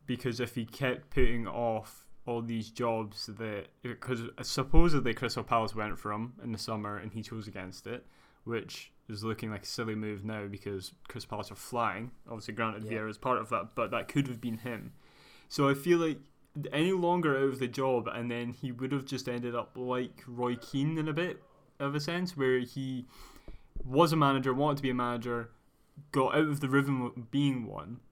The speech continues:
Speaker 1: and never really got back into it. So I understand why he's probably went Everton. Was a massive team, would have been a massive team for him when he was a kid, 'cause he would have been still winning leagues and cups and stuff.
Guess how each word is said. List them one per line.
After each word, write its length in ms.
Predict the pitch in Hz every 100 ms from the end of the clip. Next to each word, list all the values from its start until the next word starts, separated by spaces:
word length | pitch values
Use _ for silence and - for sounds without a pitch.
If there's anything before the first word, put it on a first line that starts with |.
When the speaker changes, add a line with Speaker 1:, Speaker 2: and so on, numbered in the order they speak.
| _ _ _ -
Speaker 1:
and 180 | 123 127
never 220 | 123 117
really 380 | 117 117 117 117
got 260 | 123 98 110
back 280 | 113 117
into 280 | 120 110 131
it. 260 | 139 151 - - -
So 420 | - 127 117 - - - -
I 60 | 139
understand 400 | 175 175 170 156
why 60 | 139
he's 100 | 139
probably 400 | 143 131 127 117
went 220 | 117 -
Everton. 440 | 127 117 - 101 98 - _ - - 117
Was 220 | 127 147
a 60 | 139
massive 400 | 127 123 127 117
team, 400 | - 123 123 135
would 160 | 127 147
have 40 |
been 100 | 143
a 20 | 139
massive 320 | 135 131 120
team 160 | 135
for 100 | 123 117
him 140 | 120
when 120 | 117
he 100 | 113
was 80 | 110
a 40 | 110
kid, 360 | - 117 143
'cause 160 | - 110
he 40 |
would 120 | 110 113
have 120 | 110 - -
been 160 | 117 113
still 300 | - 117 107 - - -
winning 340 | 120 117 110
leagues 300 | 120 131 -
and 240 | 110 101 101 - - - - - - - -
cups 320 | 139 139 -
and 120 | 113
stuff. 560 | - 104 104 110 -